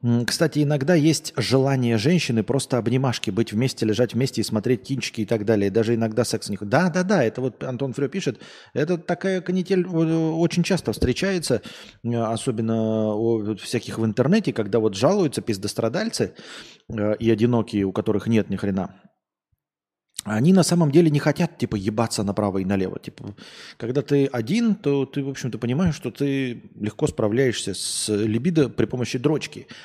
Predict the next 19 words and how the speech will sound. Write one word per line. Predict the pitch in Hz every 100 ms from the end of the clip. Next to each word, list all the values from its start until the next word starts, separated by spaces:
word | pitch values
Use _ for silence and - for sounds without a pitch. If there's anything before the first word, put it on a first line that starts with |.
| - -
А | 117
нужно | 120 220 180 143 104
как | 113 107
раз-таки, | 147 151 - 143 - 156 156 - - - - -
м, | 127 131
э, | 127 127 127 123 120 - _ _ _ _ _ _ _ _ _ _ _ _ _ - 131
духовная | 117 - 196 151 127 107
близость. | 107 104 87 - -
Нужно | 123 107 113
как | 117 131
раз-таки | 117 120 117
с | -
кем-то | - 123 117
обниматься, | 110 113 110 156 143 - 117
лежать, | 107 98 131 143 113
вот | 104
кинчики | - 143 - 127
смотреть, | 120 117 - 110 -
сериалы, | 101 104 123 131 107